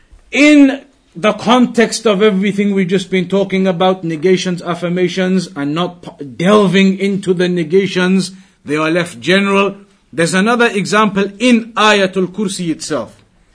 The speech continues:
What's another example in Ayatul Kursi of a generalized negation that is there as a generalized negation so that you understand from it the perfection of the opposite?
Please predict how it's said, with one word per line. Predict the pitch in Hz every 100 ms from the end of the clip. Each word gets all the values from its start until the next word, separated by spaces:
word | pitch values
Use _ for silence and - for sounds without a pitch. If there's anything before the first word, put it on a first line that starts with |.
| _ _ _ -
What's | 190 202
another | 208 214 208
example | 208 185 131 196 190 185
in | 185 185
Ayatul | 185 190 175 170 165 170
Kursi | 190 185 180
of | 185 160
a | 160
generalized | 127 180 214 208 196 190 -
negation | 180 170 208 196 226 247 _ _ _ _ _ _ _
that | 123 147
is | 156 131
there | 147 190 214 233 -
as | 147
a | 139
generalized | 113 107 180 180 170 165 156
negation | 160 156 160 147 160 208 214 - _ _
so | - 160
that | 160 165
you | 160 175
understand | 175 165 165 - 175 190
from | 190 180 180
it | 185 147
the | 151
perfection | - 147 - - 254 - - 202
of | 180 151
the | 165
opposite? | - - 107 - -